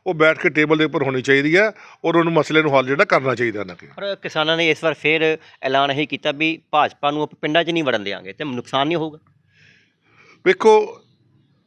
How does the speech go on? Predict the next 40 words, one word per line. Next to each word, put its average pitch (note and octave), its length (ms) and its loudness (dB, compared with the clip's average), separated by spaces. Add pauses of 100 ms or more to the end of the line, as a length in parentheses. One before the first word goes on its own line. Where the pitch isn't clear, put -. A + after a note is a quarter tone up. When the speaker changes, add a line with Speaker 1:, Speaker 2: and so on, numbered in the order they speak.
(180)
Speaker 1:
ਇਹਦੇ G#3+ 240 4
ਕਹਿਣ G3 260 2
ਨਾਲ G3 100 2
ਕੁਛ E3+ 200 -2
ਨਹੀਂ F3+ 120 6
ਬਣਦਾ। D#3 280 2
ਮੈਂ D#3 120 2
ਹਿਸਾਬ C#3 300 2
ਲਾਇਆ C3 240 2
ਨਾ C3+ 100 2
ਕੀ C3+ 160 0
ਆ, C3+ 120 2
ਕਿਸਾਨ C3 680 -4
ਜੇ C3+ 180 0
ਇਹ, D3+ 280 2
ਇਹੋ C#3 140 2
ਜਿਹੀਆਂ C#3 220 -2
ਗੱਲਾਂ C3+ 400 0 (280)
ਕਰਨਗੇ C3+ 440 0
ਤੇ C3+ 300 0
ਫਾਇਦਾ, A#2+ 260 0
ਇਸਦਾ C#3 220 0
ਕੋਈ C3+ 140 -2
ਫਾਇਦਾ A#2+ 280 -2
ਨਹੀਂ C3 120 -2
ਨਿਕਲੇਗਾ। C3+ 420 0
Speaker 2:
ਹੂੰ। - 260 -18 (340)
Speaker 1:
ਕਿਉਂ G3 220 4
ਇਹੋ F#3+ 260 0
ਜਿਹੀਆਂ F#3+ 180 2
ਗੱਲਾਂ E3 320 2
ਦੇ F#3 160 2
ਨਾਲ D#3 380 2
ਹੀ F#3+ 60 2
ਪੰਜਾਬ C#3+ 440 2
ਜਿਹੜਾ C#3+ 200 2
ਪਿੱਛੇ C#3 300 -2
ਗਿਆ A#2 200 0
ਪਿਛਲੇ G#2+ 280 -12
ਤੋਂ। - 100 -18